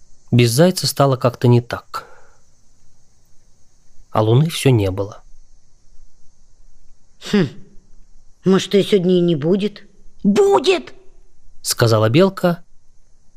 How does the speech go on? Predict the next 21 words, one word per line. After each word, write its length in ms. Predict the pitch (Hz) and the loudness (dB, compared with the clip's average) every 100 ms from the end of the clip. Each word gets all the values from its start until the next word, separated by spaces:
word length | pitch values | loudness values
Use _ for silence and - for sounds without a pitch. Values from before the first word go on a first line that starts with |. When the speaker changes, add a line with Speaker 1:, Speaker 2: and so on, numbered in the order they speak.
| - - | -18 -4
Speaker 1:
и 60 | - | 2
медвежонок 560 | 135 131 143 202 190 151 | 4 4 4 4 4 4
замолчал. 680 | 139 139 127 - - - - - - - - - - - 855 855 906 880 880 831 784 - - - - - - - | 4 4 2 -2 -6 -10 -20 -20 -20 -20 -20 -20 -20 -20 -20 -20 -18 -16 -16 -16 -18 -20 -20 -20 -20 -18 -18 -4
А 100 | 113 | 0
ежик 320 | 127 135 117 | 2 2 0
сидел, 300 | - 120 127 | -2 2 4
закрыв 320 | 117 120 123 117 | 4 2 0 2
глаза, 500 | 120 113 143 190 - - - - - - - - - - - - - _ - - - | 2 2 0 -2 -6 -20 -20 -20 -20 -20 -20 -20 -20 -20 -18 -18 -18 _ -20 -16 0
и 120 | 123 | 2
вдруг 300 | 123 143 127 | 4 2 4
увидел 340 | 135 202 175 | 4 4 4
себя 300 | 131 120 110 | 2 0 2
на 140 | 107 110 | 4 4
желтой-желтой 840 | 127 196 196 139 117 139 135 127 | 2 0 2 2 2 2 2 2
луне. 520 | 120 127 127 101 87 - - - - - - - - - - - - - - - - - | 4 6 6 4 -2 -10 -20 -20 -20 -20 -20 -20 -20 -20 -20 -20 -20 -20 -20 -20 -20 -4
Она 220 | - 113 | 2 2
была 240 | 117 117 113 | 4 2 2
как 180 | 120 | -2
пустыня, 640 | - 139 - 120 90 - - - - - - - - - - - _ - | -2 -2 0 0 -2 -4 -18 -20 -20 -20 -20 -20 -20 -20 -20 -20 _ -10
вся 260 | - - 95 | -2 0 2
желтая-желтая. 1160 | 92 139 156 127 123 107 107 90 - - - | 2 2 2 4 4 4 2 0 -6 -18 -18